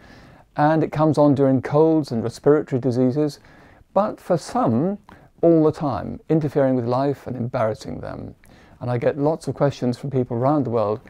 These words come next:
saying, "I've eaten this, but I always have phlegm. What to do about it?" Even if you can't see phlegm,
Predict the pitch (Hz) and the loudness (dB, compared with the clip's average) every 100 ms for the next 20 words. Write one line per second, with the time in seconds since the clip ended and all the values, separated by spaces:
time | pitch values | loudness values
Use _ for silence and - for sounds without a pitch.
0 | - - 127 120 - 127 165 165 110 117 | -20 -6 -4 -2 -4 0 0 0 -2 -4
1 | - 127 123 - 147 135 123 139 117 143 | -4 -4 -4 0 0 2 0 -6 -6 -4
2 | 113 101 110 127 123 117 107 92 - - | -4 -4 -4 -4 -4 -4 -4 -6 -12 -18
3 | - _ _ _ _ - _ - 220 226 | -20 _ _ _ _ -20 _ 2 4 4
4 | 202 165 180 175 - - 208 127 120 92 | 4 2 2 -2 -2 0 2 2 0 -4
5 | 127 | -4